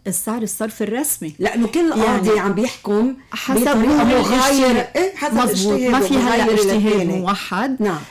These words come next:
Speaker 1: لأنه ما في قانون بحدد سعر الصرف الرسمي. نحن مثل ما بنعرف من تاريخ صدور قانون النقد والتسليف، يعني من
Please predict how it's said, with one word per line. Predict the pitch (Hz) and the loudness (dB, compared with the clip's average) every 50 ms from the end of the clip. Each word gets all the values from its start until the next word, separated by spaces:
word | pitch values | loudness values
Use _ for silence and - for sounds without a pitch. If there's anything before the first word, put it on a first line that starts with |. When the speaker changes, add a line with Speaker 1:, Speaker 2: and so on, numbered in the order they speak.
| - - | -8 -4
Speaker 1:
لأنه | 208 214 226 - - 330 403 403 392 370 339 294 | -4 -2 -2 -2 -2 -4 -4 -4 -4 -2 -2 0
ما | 269 | -2
في | 269 - - 254 254 254 | -2 -2 -2 -2 -2 -2
قانون | - - 196 196 196 202 214 220 226 226 226 214 | -4 -4 -4 -4 -2 -2 -2 -2 -2 -4 -4 -6
بحدد | 185 170 170 - 202 196 180 170 196 196 - | -6 -8 -8 -8 -8 -8 -6 -6 -8 -8 -6
سعر | - 202 185 170 | -6 -6 -4 -4
الصرف | 170 165 - - 190 180 180 180 180 - 196 | -6 -6 -6 -6 -4 -4 -4 -6 -6 -6 -6
الرسمي. | 170 165 160 156 156 160 160 165 185 220 208 - - - 127 170 - - - - - - 185 | -6 -4 -4 -4 -6 -6 -6 -4 -2 -2 -2 -4 -6 -8 -12 -14 -16 -20 -20 -20 -14 -10 -10
نحن | 190 - 202 190 180 | -8 -6 -4 -6 -6
مثل | 190 - 214 | -6 -6 -6
ما | 190 185 | -6 -4
بنعرف | 180 185 180 175 175 160 165 160 - | -4 -4 -4 -4 -4 -6 -8 -8 -8
من | 156 151 156 156 | -10 -10 -8 -8
تاريخ | - 170 175 220 214 | -8 -6 -6 -6 -6
صدور | - - 190 170 180 185 190 - | -6 -8 -10 -8 -6 -6 -6 -6
قانون | 139 170 160 165 170 165 | -8 -10 -8 -8 -8 -8
النقد | 160 160 170 131 - 143 | -8 -8 -8 -8 -10 -10
والتسليف، | 151 147 147 - 165 - - 180 175 180 - - | -10 -10 -10 -10 -12 -10 -8 -8 -10 -10 -10 -12
يعني | 147 143 139 135 | -14 -14 -12 -12
من | 139 143 143 151 | -12 -12 -12 -10